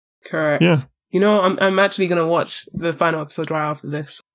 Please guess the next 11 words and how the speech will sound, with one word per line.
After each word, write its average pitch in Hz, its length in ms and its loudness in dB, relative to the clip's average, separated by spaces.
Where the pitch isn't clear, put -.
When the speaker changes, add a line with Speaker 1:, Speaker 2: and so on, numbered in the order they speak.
Speaker 1:
'cause 160 100 -8
I 156 100 2
can't 175 420 0
wait. 165 380 2
<laughs> - 1040 -2
I 175 120 -6
gotta 175 220 0
know. 165 380 -2
Speaker 2:
Fair - 140 2
enough. - 300 -4
Uh, 139 340 8